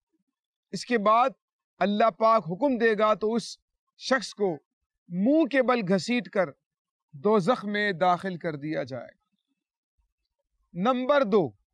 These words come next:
वो शख्स लाया जाएगा जो कारी और आलिम के नाम से मशहूर था। अल्लाह पाक उसे दुनिया की अपनी नेमतें याद दिलाएगा कि "हमने तुम्हें ये नेमतें दी, ये नेमतें दी, ये नेमतें दी, बताओ तुम हमारे लिए क्या लेकर आए?"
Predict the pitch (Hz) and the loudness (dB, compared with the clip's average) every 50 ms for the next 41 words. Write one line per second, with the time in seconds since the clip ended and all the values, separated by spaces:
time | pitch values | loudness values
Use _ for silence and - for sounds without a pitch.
0 | _ _ _ _ _ _ _ _ _ _ _ 175 208 277 302 269 - 302 285 - | _ _ _ _ _ _ _ _ _ _ _ -2 2 2 2 2 2 0 -2 -2
1 | - 240 247 240 240 240 233 185 220 220 240 247 220 226 214 196 196 _ _ _ | -2 0 2 2 2 2 0 0 0 0 0 2 2 0 0 0 -2 _ _ _
2 | _ _ _ _ _ _ _ 170 214 240 214 - - 240 226 226 240 247 262 277 | _ _ _ _ _ _ _ -2 -2 -2 -2 0 2 2 4 4 4 2 2 2
3 | 277 277 - 233 233 233 233 - - _ - 190 220 233 240 240 294 277 254 202 | 2 2 2 2 2 2 2 0 -4 _ -2 2 2 4 4 2 2 0 0 -2
4 | 262 247 226 233 233 226 185 190 220 196 185 - - 185 165 151 123 131 123 - | 0 2 2 2 2 2 0 -2 -4 -4 -4 -4 -2 -2 -2 -2 -4 -6 -10 -10
5 | - _ _ _ _ _ _ _ _ _ _ _ _ _ _ _ _ _ _ _ | -12 _ _ _ _ _ _ _ _ _ _ _ _ _ _ _ _ _ _ _
6 | _ _ _ 123 180 214 226 254 262 - 269 277 277 240 262 190 277 240 180 214 | _ _ _ -2 0 2 2 2 2 2 2 2 2 2 0 -2 -2 -2 -2 -2
7 | 226 220 240 262 294 302 294 202 233 262 247 233 240 247 233 240 233 233 254 208 | -2 0 0 2 2 2 2 2 0 0 0 0 0 0 0 0 0 0 0 0
8 | 240 247 226 226 226 220 175 214 214 208 208 202 202 175 180 151 131 - _ _ | 0 0 2 2 2 2 0 0 2 4 4 2 2 2 0 -2 -2 -6 _ _
9 | _ _ _ _ - 196 190 214 220 254 254 175 247 233 226 220 208 208 233 240 | _ _ _ _ -2 0 0 2 2 2 2 2 0 0 2 2 2 2 2 2
10 | 233 226 233 226 214 226 196 - 226 220 180 220 220 214 208 185 175 214 247 254 | 2 2 0 0 0 -2 -2 -2 -2 -2 0 -2 -2 -2 -2 -4 -2 0 0 2
11 | 247 247 240 233 233 226 165 226 220 175 214 214 214 202 190 226 247 247 240 240 | 2 2 0 0 -2 -2 -2 -4 -4 -2 -4 -4 -4 -4 -2 -2 0 0 0 0
12 | 233 233 226 175 220 214 175 202 196 170 156 196 185 247 240 269 285 277 233 - | 0 0 -2 -2 -2 -4 -4 -4 -4 -2 -2 -2 0 2 4 4 4 4 2 0
13 | _ _ _ _ _ _ _ _ 285 302 294 294 277 254 269 277 269 262 269 262 | _ _ _ _ _ _ _ _ 2 2 4 4 2 2 2 2 2 2 2 0
14 | 262 233 170 247 233 220 202 196 165 165 147 131 - - | 0 0 0 0 0 2 2 0 0 -2 -4 -6 -8 -12